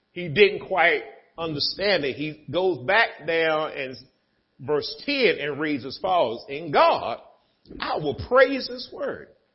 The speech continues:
In the Lord, I will praise his word." In verse eleven, "In God, I have put my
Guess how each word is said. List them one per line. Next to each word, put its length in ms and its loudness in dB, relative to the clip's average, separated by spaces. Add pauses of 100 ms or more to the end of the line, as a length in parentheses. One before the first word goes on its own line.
(400)
In 120 4
the 80 4
Lord, 540 8
I 180 2
will 640 4 (160)
praise 1000 6
his 580 4 (300)
word." 540 0 (580)
In 140 -16
verse 200 -2
eleven, 460 6 (400)
"In 300 -4
God, 680 6
I 280 6
have 160 6 (260)
put 300 2 (300)
my 500 4